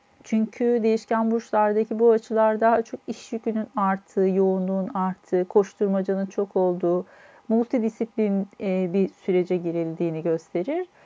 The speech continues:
Bu da birçok şeyle aynı anda uğraşmak zorunda kaldığınızı gösterebilir. Tabii ki burada Neptün'ün olması, yani bu dolunayda Neptün çok etkin, dağılmaya çok müsaitiz. Yani ve sistemli bir programda ilerlememişseniz,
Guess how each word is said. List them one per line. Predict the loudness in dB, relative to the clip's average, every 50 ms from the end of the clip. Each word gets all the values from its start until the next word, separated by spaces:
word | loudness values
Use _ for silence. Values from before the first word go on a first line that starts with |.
| -20 -20 -20 -20 _ -4
Bu | 0 0
da | 0 0
birçok | -2 -2 -2 -4 -4 -4
şeyle | -2 -2 0 2 2 2
aynı | 2 2 0 0 0
anda | 0 2 2 2
uğraşmak | 2 4 4 2 2 0 -2 -4 -4 -4 -2
zorunda | 0 0 0 2 0 -2
kaldığınızı | -4 -4 -4 -4 -2 -2 -2 -2 -2 -2 -2 -4 -4 -4 0
gösterebilir. | 0 0 0 0 -4 _ -2 -2 -2 -2 -2 -2 -4 -4
Tabii | -4 -2 -4 -2 -2 -4 -6
ki | -6 -6 -4
burada | -2 -2 0 0 0
Neptün'ün | 0 0 0 -2 -4 -6 -6 -4 -4 -4 -4
olması, | -4 -4 -4 -2 -2 -2 -4 -4 -8 -6 _ 2
yani | 2 2 2 2 0 0 0 0 -2 -4
bu | 0
dolunayda | 0 0 0 2 0 -2 -2 -2 0 0 0
Neptün | 0 -2 -4 -6 -6 -8 -8
çok | -6 -4 -6 -4 -2 -4
etkin, | -6 -6 -8 -8 -6 -4 -4 -4 -6 -8 -12 -20 -20 -20 -20 -20 _ _
dağılmaya | 0 2 4 4 4 4 2 2 0 0 -2 -2
çok | -2 -4 -6 -4 -4 -6
müsaitiz. | -8 -6 -4 -4 -4 -4 -4 -4 -4 -6 -4 -2 -2
Yani | -2 -2 0 -2 -2 -2
ve | -4
sistemli | -4 -4 -6 -8 -8 -2 0 0 0 2 0 -4
bir | -6 -8 -16 _
programda | -4 2 2 2 4 4 2 2 2 2 0 -2
ilerlememişseniz, | -2 0 0 0 0 0 0 -2 -2 -2 -4 -6 -8 -8 -6 -4 -2 -2 -2 -4